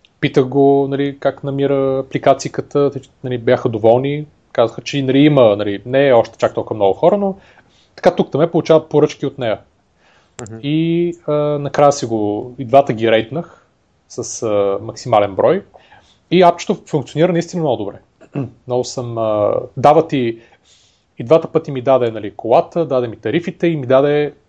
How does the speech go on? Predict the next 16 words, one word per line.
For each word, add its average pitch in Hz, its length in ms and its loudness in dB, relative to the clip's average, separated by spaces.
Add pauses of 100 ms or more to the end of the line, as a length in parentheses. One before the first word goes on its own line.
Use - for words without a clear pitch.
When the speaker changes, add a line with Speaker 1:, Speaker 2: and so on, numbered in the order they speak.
(100)
Speaker 1:
горе-долу 131 400 2
по 139 100 -8
маршрута, 120 360 -6
по - 100 -20
който 110 320 0
е, 180 140 -2 (800)
а, 120 420 2
който 147 200 0
го 123 60 -2
вижда 127 260 4
и 120 80 -2
той 120 180 2
пред 104 160 -2
него 101 260 -2
на 120 280 -4
таблета. 107 420 -2